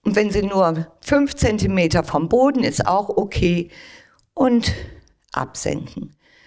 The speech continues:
Standbein darf ruhig warm werden. Und wackeln ist erlaubt,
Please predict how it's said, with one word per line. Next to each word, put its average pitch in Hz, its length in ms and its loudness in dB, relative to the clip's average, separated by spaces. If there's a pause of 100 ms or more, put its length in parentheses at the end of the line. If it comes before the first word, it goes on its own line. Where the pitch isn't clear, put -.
(120)
Standbein 185 840 -2
darf 147 260 0
ruhig 202 540 2
warm 202 420 2
werden. 226 720 2 (1800)
Und 165 200 0
wackeln 170 420 0
ist 151 200 0
erlaubt, 143 920 0